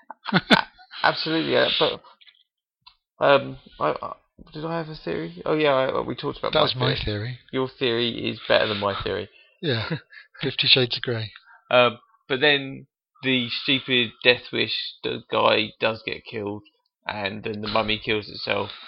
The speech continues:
Speaker 2: and, um,
Speaker 1: The mummy just kinda drowns, doesn't it?
Speaker 2: No.
Speaker 1: No?
Speaker 2: No,
Speaker 1: I
Speaker 2: it,
Speaker 1: think I nodded off by
Speaker 2: it
Speaker 1: this point.
Speaker 2: doesn't drown.
Speaker 1: <laughs>
Speaker 2: It, it, um, it, it, it pull-, it deliberately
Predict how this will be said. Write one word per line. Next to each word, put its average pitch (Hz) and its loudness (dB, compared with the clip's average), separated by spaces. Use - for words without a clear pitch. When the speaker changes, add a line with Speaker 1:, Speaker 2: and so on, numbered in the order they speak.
Speaker 2:
and, 101 -2
um, 101 0
Speaker 1:
The 196 -2
mummy 233 2
just 196 4
kinda 175 4
drowns, 131 2
doesn't 110 -8
it? - -12
Speaker 2:
No. 156 8
Speaker 1:
No? 190 0
Speaker 2:
No, 120 6
Speaker 1:
I 135 4
Speaker 2:
it, 139 0
Speaker 1:
think 160 4
I 127 4
nodded 113 -2
off 113 -4
by 131 -6
Speaker 2:
it 110 -10
Speaker 1:
this 107 -6
point. 143 2
Speaker 2:
doesn't 147 -2
drown. 127 4
Speaker 1:
<laughs> - -2
Speaker 2:
It, 139 2
it, 139 6
um, 123 -4
it, - -4
it, 139 -2
it 123 -4
pull-, 143 2
it 147 2
deliberately 147 0